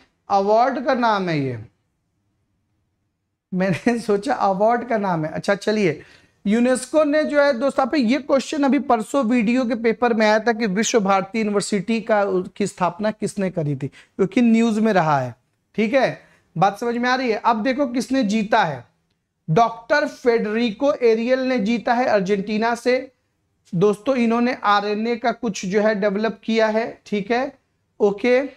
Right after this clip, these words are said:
इसके बाद दोस्तों देखा जाए तो प्रोफेसर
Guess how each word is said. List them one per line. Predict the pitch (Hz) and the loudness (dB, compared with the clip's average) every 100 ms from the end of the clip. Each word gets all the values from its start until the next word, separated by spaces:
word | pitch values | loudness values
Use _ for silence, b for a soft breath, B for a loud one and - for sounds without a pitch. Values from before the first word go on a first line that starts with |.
| _ _ _ _ _ _ _ _ _ _ _ _ _ _ _ _ _ _ | _ _ _ _ _ _ _ _ _ _ _ _ _ _ _ _ _ _
इसके | 226 190 - 302 | -4 -4 -2 0
बाद | 214 269 | 2 2
दोस्तों | 208 254 247 - 262 | 2 0 -2 -2 -2
देखा | 233 240 233 254 | 0 0 0 0
जाए | 220 240 | 2 0
तो | 240 254 | 0 -2
प्रोफेसर | 254 220 214 202 226 214 - 247 - - | -4 0 -2 0 0 0 0 0 0 -4